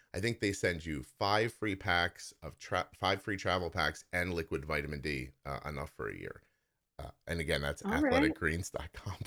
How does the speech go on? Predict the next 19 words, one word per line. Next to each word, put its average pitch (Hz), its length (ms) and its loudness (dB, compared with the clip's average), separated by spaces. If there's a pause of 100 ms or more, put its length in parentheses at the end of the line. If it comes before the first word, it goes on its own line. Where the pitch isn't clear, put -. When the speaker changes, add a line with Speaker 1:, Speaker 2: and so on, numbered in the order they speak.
(120)
Speaker 1:
forward 58 240 -4
slash - 340 -4
juice - 200 -8
box. - 280 -2
I'm 156 120 6
just 185 160 0
gonna 151 160 12
start 90 280 4
<laughs> - 0 -
sticking 87 360 0
the 69 140 4
ads 69 260 2
wherever 69 240 -2
I 58 100 0
want 64 260 -4
them. 60 140 -8 (380)
Um, 85 420 6 (240)
Speaker 2:
<laughs> 381 560 8
Speaker 1:
uh, - 60 -6